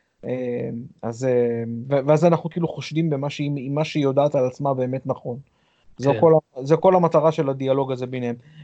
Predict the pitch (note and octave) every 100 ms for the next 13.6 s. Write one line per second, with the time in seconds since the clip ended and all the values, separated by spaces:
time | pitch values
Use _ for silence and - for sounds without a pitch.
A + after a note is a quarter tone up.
0 | - D#3 D#3+ E3 F3 F#3 E3+ D#3 D#3 G#3
1 | - D#3+ G3 E3+ E3+ D#3 D3 C#3 C3+ C3
2 | C3 B2 _ _ _ _ C#3+ C3+ B2+ B2
3 | C#3 D3 - C#3+ D#3 D#3+ E3+ D3+ D3 C3+
4 | D#3+ D3+ F#3 G3+ D#3+ F3 F3+ F3+ D3+ D#3
5 | E3 D3+ C#3+ C#3+ C#3 C3+ C#3+ C3+ C3+ C3
6 | B2+ B2+ B2 B2 B2 B2 B2 - C3 A#2
7 | _ _ _ _ _ A#2 - - C3+ C#3+
8 | C3+ D3+ D#3 C3 C3+ B2+ B2 A#2 C3 _
9 | _ _ _ _ _ _ _ _ _ -
10 | C4 G3+ D3+ D3+ D3 D#3+ D#3 C3+ B2+ D3
11 | - C3 B2 B2 B2 A#2+ A#2+ C#3 C#3+ B2+
12 | B2+ B2 C3 B2+ A#2+ A2+ A2+ A2+ B2 B2
13 | C3+ B2+ A2+ - A#2